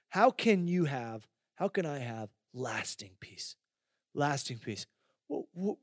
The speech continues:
you know, next week we're gonna talk about the world's peace.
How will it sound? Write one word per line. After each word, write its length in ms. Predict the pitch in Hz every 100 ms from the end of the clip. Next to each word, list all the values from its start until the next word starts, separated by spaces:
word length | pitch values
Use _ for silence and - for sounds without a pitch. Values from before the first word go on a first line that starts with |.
| 165
you 100 | 254
know, 240 | 233 185 _ _ _ _ _
next 300 | 180 302 -
week 200 | 247 247
we're 60 | 208
gonna 120 | 220
talk 240 | 196 220
about 220 | 175 185 -
the 80 |
world's 680 | 143 123 160 214 233 190 135
peace. 500 | - 135 123 135 -